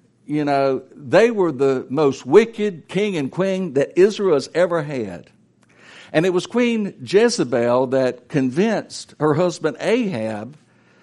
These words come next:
to steal his neighbor Nabal's vineyard and have him killed. And that's exactly what happened. Well, eventually, God judged.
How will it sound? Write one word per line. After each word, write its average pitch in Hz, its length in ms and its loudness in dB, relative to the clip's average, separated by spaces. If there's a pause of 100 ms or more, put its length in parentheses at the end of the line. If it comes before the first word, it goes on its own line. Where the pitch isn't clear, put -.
(340)
to 139 140 -2
steal 156 720 0 (100)
his 185 280 2
neighbor 151 600 0 (200)
Nabal's 147 800 0
vineyard 139 640 -4 (600)
and 131 160 -6
have 139 200 0
him 160 140 -4
killed. 160 560 -8 (920)
And 104 140 -10
that's 123 180 -8
exactly 113 500 -6
what 135 220 -6
happened. 151 440 -12 (1080)
Well, 123 200 -2
eventually, 170 720 -2 (600)
God 139 560 0
judged. 107 600 -8